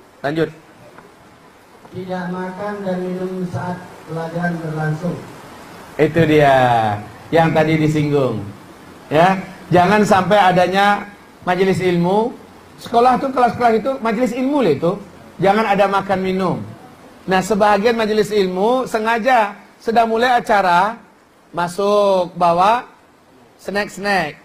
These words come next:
Speaker 1: Ah, saya kalau udah kayak gitu, langsung down semangat saya. Ada beberapa masjid memang yang kalau mengadakan acara langsung masuk kotak-kotak snack.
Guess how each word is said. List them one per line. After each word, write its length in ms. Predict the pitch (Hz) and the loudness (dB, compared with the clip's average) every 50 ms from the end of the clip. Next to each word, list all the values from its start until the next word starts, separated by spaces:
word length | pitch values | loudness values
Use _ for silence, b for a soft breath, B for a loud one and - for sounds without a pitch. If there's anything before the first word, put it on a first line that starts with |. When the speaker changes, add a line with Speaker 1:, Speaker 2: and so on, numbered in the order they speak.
| - _ _ _ _ _ - | -20 _ _ _ _ _ -14
Speaker 1:
Ah, 320 | - 139 139 135 131 123 - - - - - - - - | -10 -8 -6 -6 -6 -8 -10 -16 -20 -20 -20 -20 -14 -2
saya 240 | - 185 208 254 | 2 2 2 4
kalau 180 | 214 240 233 226 | 2 2 2 4
udah 140 | 214 214 208 | 4 2 2
kayak 340 | 180 208 196 185 196 190 - | 0 -2 -4 -2 -4 -6 -6
gitu, 380 | - 180 185 196 208 220 220 - - - - - _ - - - - | -4 -2 -2 0 -2 -2 -6 -12 -20 -20 -20 -20 _ -20 -14 -6 0
langsung 420 | 202 208 208 185 226 240 240 226 185 | 0 0 0 0 -4 -4 -2 -2 2
down 260 | 160 226 226 233 208 - | 4 6 6 4 4 0
semangat 400 | - 190 180 170 170 165 135 135 | -4 -6 -6 -6 -6 -8 -6 -8
saya. 220 | 139 127 113 113 - - - - - - - - - - - - _ - - - - - - - - | -8 -8 -8 -10 -16 -20 -20 -20 -20 -20 -20 -20 -20 -20 -20 -20 _ -20 -20 -20 -20 -20 -20 -10 -6
Ada 160 | 156 165 214 | -2 0 2
beberapa 320 | 233 220 190 208 208 208 196 | 2 2 0 0 0 0 -2
masjid 380 | 190 196 - - - 247 - 202 | -4 -4 -6 -4 -4 -6 -4 -4
memang 400 | 190 175 170 175 190 - - - - - - - - - - - - | -6 -4 -2 -2 -2 -4 -6 -12 -18 -20 -20 -20 -20 -20 -20 -8 -2
yang 400 | 165 175 190 214 226 220 208 - - | 0 0 2 0 -2 -6 -10 -6 0
kalau 320 | 190 175 180 196 220 226 220 | 2 2 4 4 4 2 2
mengadakan 480 | 202 196 196 185 185 185 185 185 185 | 0 -2 -4 -2 -2 -2 -2 -4 -6
acara 400 | 175 175 190 170 185 214 220 - | -4 -2 0 2 2 2 2 2
langsung 240 | 180 180 185 202 208 | 0 -4 -4 -4 -6
masuk 240 | 196 170 196 - 190 | -6 -4 -6 -4 -4
kotak-kotak 400 | 196 185 190 156 180 170 180 170 - | -4 -4 -4 -4 -4 -8 -8 -10 -10
snack. 220 | 175 175 143 | -10 -10 -10